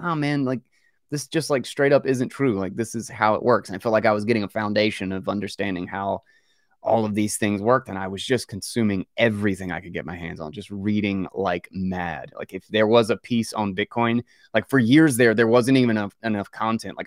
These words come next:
I would just run out of stuff. Like, I would just be searching the term Bitcoin on Google and <laughs> going through whatever was available.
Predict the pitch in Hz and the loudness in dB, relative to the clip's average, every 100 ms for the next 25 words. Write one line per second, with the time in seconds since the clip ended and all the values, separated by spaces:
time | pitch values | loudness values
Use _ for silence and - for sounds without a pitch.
0 | - 123 123 110 95 107 101 92 - - | 0 2 2 -2 -4 -2 -2 -4 -6 -12
1 | 92 _ - 92 101 104 110 110 - 127 | -14 _ -8 -4 -4 -4 -6 -6 0 0
2 | 110 120 98 _ _ _ 120 - - 139 | 0 -2 -4 _ _ _ -2 0 0 4
3 | 127 92 123 - 117 107 104 101 95 110 | 4 2 0 0 0 0 -2 -4 0 0
4 | 107 101 87 131 135 123 135 147 135 127 | 2 -2 -2 0 0 0 0 2 2 2
5 | 143 127 120 117 117 117 110 107 98 104 | 2 2 4 4 4 2 0 -2 -2 -2
6 | 107 104 98 - | -2 -4 -4 -8